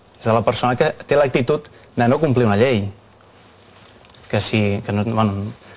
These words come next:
aniria més enllà i et diries que la llei no existiria si realment les persones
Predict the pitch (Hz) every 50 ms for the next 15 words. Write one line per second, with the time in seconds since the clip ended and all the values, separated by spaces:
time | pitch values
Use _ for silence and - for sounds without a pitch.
0 | - - - - 104 110 120 123 123 131 131 135 127 135 127 123 127 127 135 151
1 | 156 139 127 123 120 123 120 117 113 - - - 117 113 113 117 113 113 117 120
2 | 120 127 117 - 139 - - 131 123 123 127 - - 135 123 123 117 113 113 113
3 | 117 127 127 - - 120 - - 120 120 135 - -